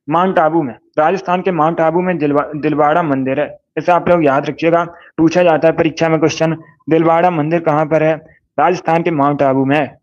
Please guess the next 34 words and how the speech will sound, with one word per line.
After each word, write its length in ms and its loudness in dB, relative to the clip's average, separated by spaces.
अभी 120 2
आपको 240 0
बताना 240 0
है 60 2
किससे 360 -4
संबंधित 500 -4
है, 120 -8
इसका 200 0
right 220 0
answer 240 -2
क्या 180 0
होगा? 360 -4
बहुत 260 2
अच्छे, 340 -4
इसका 180 0
right 200 0
answer 280 0
option 260 0
number 220 0
डी 100 0
होगा, 240 2
जैन 300 0
तीर्थंकर 520 0
से 160 -2
संबंधित 480 0
है। 80 4
किससे 260 0
संबंधित 460 0
है? 140 0
जैन 240 0
धर्म 160 0
से 140 2
संबंधित 480 0
है, 220 0